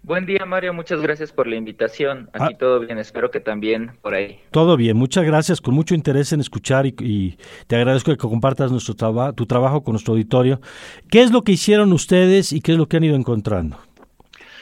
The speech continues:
Speaker 1: Sí, como el recuento que hacías de esta, de este llamado censo, ahora nombrado Estrategia Nacional de Búsqueda Generalizada, el pasado catorce de diciembre, el presidente en su conferencia, em, pues,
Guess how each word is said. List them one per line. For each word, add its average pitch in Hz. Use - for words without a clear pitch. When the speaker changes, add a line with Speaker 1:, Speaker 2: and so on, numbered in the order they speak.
Speaker 1:
Sí, 214
como 151
el 135
recuento 165
que 147
hacías 156
de 120
esta, 120
de 113
este 127
llamado 113
censo, 120
ahora 104
nombrado 107
Estrategia 107
Nacional 104
de 113
Búsqueda 110
Generalizada, 147
el 123
pasado 165
catorce 170
de 160
diciembre, 151
el 113
presidente 127
en 139
su 139
conferencia, 135
em, 95
pues, -